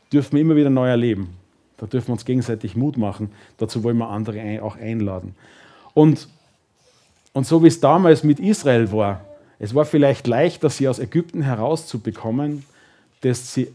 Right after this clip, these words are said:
dass Ägypten aus Israel herauskommt, hera-, das dauert oft ein bisschen länger.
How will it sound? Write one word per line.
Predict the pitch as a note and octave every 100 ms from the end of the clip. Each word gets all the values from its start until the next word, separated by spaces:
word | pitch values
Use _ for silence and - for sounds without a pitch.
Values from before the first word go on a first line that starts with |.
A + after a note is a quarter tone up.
| _
dass | - A#2
Ägypten | B2+ - F3 - C3+
aus | A#2+
Israel | - G3+ G#3+ C#3 A#2+
herauskommt, | A#2 G#2+ G#2+ A2+ - B2+ D3 D#3 - -
hera-, | A#2+ A2+ C3 _ _ _ _ _ -
das | A2 -
dauert | A2 A#2+
oft | B2+ -
ein | A2+
bisschen | A#2 G#2+
länger. | G2+ F#2+